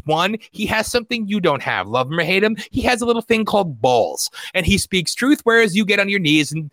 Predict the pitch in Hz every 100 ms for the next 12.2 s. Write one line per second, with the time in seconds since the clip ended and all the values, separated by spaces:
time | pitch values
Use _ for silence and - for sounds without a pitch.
0 | _ _ 143 131 - 147 127 131 123 208
1 | 311 - - 262 233 208 214 208 170 151
2 | 143 - - - 190 185 196 180 175 185
3 | - - 190 - 220 190 185 160 170 165
4 | 147 156 151 151 139 - - 120 113 107
5 | 110 - 117 98 92 92 78 - _ 131
6 | 135 - - 185 - - - 120 117 -
7 | 117 185 175 185 - 185 - 190 190 -
8 | _ 170 240 - 151 131 143 131 - 143
9 | 139 - - 151 160 - 190 160 143 143
10 | 131 123 117 107 107 98 85 76 76 -
11 | - - 139 131 - - - 143 117 90
12 | 71